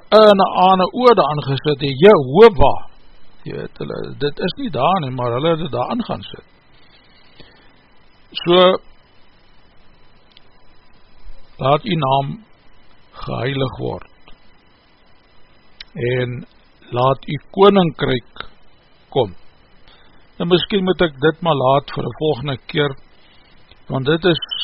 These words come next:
ook weer iets wat 'n mens baie mooi noukeurig moet kyk. Hoekom sê ons, "Laat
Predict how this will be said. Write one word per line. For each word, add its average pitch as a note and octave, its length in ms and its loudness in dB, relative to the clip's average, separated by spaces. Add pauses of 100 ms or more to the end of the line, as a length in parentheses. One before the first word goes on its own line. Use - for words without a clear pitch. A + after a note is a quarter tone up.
(360)
ook E3+ 200 2 (120)
weer C#3+ 240 2 (180)
iets - 140 -6 (100)
wat C#3 220 -4
'n C3 80 -6
mens C3 380 -8 (260)
baie C3 280 -2 (180)
mooi C3 240 -2 (280)
noukeurig D3 540 -2
moet B2+ 200 -12 (120)
kyk. D#3+ 160 2 (960)
Hoekom E3 400 0 (160)
sê E3 160 2
ons, D3 360 -4 (280)
"Laat D3+ 320 6